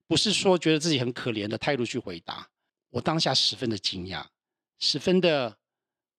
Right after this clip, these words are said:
有一点点心酸，因为我知道我们帮他选择的这一条路是比较辛苦的。但是同时我也很欣慰，因为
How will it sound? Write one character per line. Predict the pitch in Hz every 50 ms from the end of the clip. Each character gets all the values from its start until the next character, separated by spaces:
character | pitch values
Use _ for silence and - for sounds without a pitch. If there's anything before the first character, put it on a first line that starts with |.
| _ _ -
有 | 143 139 160
一 | 165
点 | 220 226
点 | 220 185 180 -
心 | - - - - 147 143 143
酸， | 131 - - 143 123 120 123 135 - _ -
因 | 185 196
为 | 202 185
我 | 143 135
知 | 117 - - 170
道 | 147 196 165 151 139 135
我 | 135 - - 131 127
们 | 120 131 139
帮 | - 170 160
他 | 156 165
选 | 151 - 139 117
择 | 110 120 117
的 | 117
这 | 107 117 127
一 | 131
条 | 123 110 95
路 | 107 110 123 117 107
是 | 101 - - 123 - _ _
比 | - 104 92 85
较 | - - 135 107 95 92
辛 | - - - 104 95 95
苦 | - - 90 -
的。 | - - - _ _ _ _ _ _ _ _ _ _
但 | - 208 208
是 | 214 175
同 | - - 165 170
时 | - - 175
我 | 151 151 156
也 | 151
很 | 131 107 87
欣 | - - - 123 117 120
慰， | 117 107 110 -
因 | - 196 226
为 | 247 226 185 156